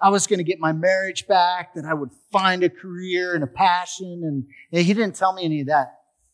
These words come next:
You know what he, you know what he told me? It'd be okay. That was the hope I needed. Now I'm crying so hard, I definitely don't have any idea how I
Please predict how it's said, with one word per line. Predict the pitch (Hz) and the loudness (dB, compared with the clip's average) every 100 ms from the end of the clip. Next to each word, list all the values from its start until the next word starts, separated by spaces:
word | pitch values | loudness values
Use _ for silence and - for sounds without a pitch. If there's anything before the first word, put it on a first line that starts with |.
| _ _ _ _ - | _ _ _ _ 4
You | |
know | 151 | 8
what | 180 | 8
he, | |
you | 190 _ _ 139 | 6 _ _ -2
know | 165 | 2
what | |
he | 165 | 2
told | 160 170 | 2 -2
me? | 180 - _ _ _ _ _ _ _ _ _ _ _ 659 _ _ _ _ _ _ _ - | -2 -10 _ _ _ _ _ _ _ _ _ _ _ _ _ _ _ _ _ _ _ 0
It'd | 175 | 6
be | 220 | 6
okay. | 214 254 247 - _ _ _ _ _ _ _ _ _ _ _ _ _ _ _ _ _ _ _ _ _ _ _ _ _ _ _ - | 6 2 0 -4 _ _ _ _ _ _ _ _ _ _ _ _ _ _ _ _ _ _ _ _ _ _ _ _ _ _ _ 0
That | 160 | 4
was | 170 147 | 4 4
the | |
hope | 113 156 143 | 2 0 0
I | 139 | -2
needed. | 147 120 104 98 _ _ _ _ _ _ _ _ _ _ _ _ 855 _ _ _ _ _ _ _ _ _ - - | -2 -6 -8 -16 _ _ _ _ _ _ _ _ _ _ _ _ _ _ _ _ _ _ _ _ _ _ -6 4
Now | 196 | 6
I'm | 214 202 | 6 2
crying | - 196 190 | -4 -4 -2
so | 180 202 | -2 0
hard, | 160 170 156 | 0 -2 -4
I | |
definitely | 139 208 202 170 156 151 | -4 -4 -4 -6 -8 -6
don't | 139 151 139 | -6 -4 0
have | 156 151 | 0 0
any | 139 | -4
idea | 131 127 135 127 | -6 -4 -4 0
how | 156 | 2
I | 135 | 2